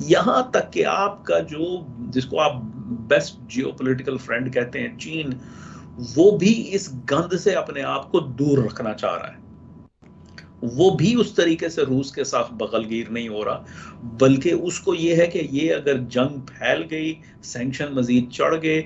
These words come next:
तो जो हम तजारत कर रहे हैं, exports कर रहे हैं, तो वो, उसका हमें नुकसान होगा। तेल की कीमतें देखें किधर चली गई हैं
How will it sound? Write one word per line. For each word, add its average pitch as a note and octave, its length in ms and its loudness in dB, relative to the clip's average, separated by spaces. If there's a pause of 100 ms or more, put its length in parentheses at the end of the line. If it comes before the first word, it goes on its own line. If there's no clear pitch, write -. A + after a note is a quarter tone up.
(280)
तो C#3 100 4
जो C3+ 300 2
हम B2+ 400 -4
तजारत B2+ 480 4
कर C#3 120 4
रहे C#3+ 260 -4
हैं, C#3 100 -4
exports - 500 0
कर B2+ 180 0
रहे D3 240 -8
हैं, A#2+ 280 -8 (540)
तो D3 60 -2
वो, C3+ 260 -4
उसका E3+ 340 -2
हमें B2+ 260 4
नुकसान G#2 460 -2
होगा। - 320 -10 (380)
तेल E3 220 6
की F3 120 -4
कीमतें D3 400 -2
देखें C#3+ 300 0
किधर B2+ 240 4
चली G2+ 260 -8
गई F#2 160 -18
हैं - 160 -20